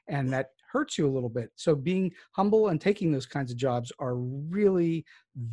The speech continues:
the smart way in, which we, we tell all,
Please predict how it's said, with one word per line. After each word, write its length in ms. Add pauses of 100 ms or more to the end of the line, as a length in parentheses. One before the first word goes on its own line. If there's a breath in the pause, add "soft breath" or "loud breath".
the 200
smart 440
way 280
in, 240 (680)
which 200
we, 200
we 100
tell 220
all, 160